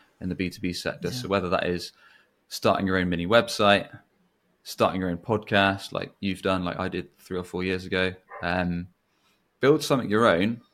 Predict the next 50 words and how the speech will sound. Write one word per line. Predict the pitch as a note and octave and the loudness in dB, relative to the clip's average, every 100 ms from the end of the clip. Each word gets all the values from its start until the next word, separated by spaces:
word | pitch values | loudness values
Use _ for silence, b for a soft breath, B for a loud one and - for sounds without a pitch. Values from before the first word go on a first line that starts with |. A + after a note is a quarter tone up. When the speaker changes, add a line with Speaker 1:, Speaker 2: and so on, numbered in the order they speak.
| b b b b | b b b b
Speaker 1:
so | - - | -8 -2
then | G#2 | 0
you | A#2 | 0
can | A2+ G#2 | 0 -2
actually | G2 - - F#2+ F#2 F#2+ _ _ _ _ _ | -2 -4 -2 0 -2 -6 _ _ _ _ _
see | - - | -8 -2
if | C3 G#2+ | -2 -2
it | - | -4
works. | E2 G#2+ A#2 - - - - _ - | 2 4 4 0 -8 -14 -14 _ -12
You | |
can | G2+ | -4
get | G2 - | -4 -4
a | |
feel | G#2 - A2 G#2 G2+ | -8 -2 2 2 2
for | - F#2 F2+ F#2 - _ _ _ _ _ _ _ _ _ _ | 0 0 2 0 -8 _ _ _ _ _ _ _ _ _ _
kind | - | -10
of | F#2 | -8
the | F#2 | -6
world | F#2 F#2+ | -2 -2
of | F2 | -2
business, | F2+ F#2+ F2 F2+ G2+ - - - | -2 -4 -4 -8 -8 -16 -18 -16
and | - | -12
then | F#2+ | -10
you | |
can | F#2+ G2 | -6 -6
actually | - - E2+ | -6 -8 -8
kind | - F#2 | -6 -8
of | F2+ | -6
learn | F#2 F#2 F#2 F#2 | -6 -4 -4 -4
what | - | -6
it's | D2 - G2 | -8 -8 -6
like. | F#2 F#2 - - b b b b - | -2 -4 -6 -18 b b b b -16
A | - | -4
podcast's | C#3 A#2+ G2 G2 F#2 | -4 -2 -2 -2 -4
a | |
good | - G#2+ | -2 -2
one | F#2 F2 | -2 -4
because | E2+ G2 | -6 -8
that | F#2 - | -6 -6
can | - | -4
almost | F#2+ F2+ F2+ - | -4 -4 -6 -8
become | - F2+ | -8 -4
a | |
mini | F2+ F2+ F2+ | -2 -2 -2
business, | G2 F#2 F2+ - | -2 -2 -6 -10
'cause | F2+ | -14
you | F2 | -10
can | F2+ | -8
invite, | F2 F#2+ F#2 F2 | -4 -2 -2 -2
like, | E2+ - | -8 -8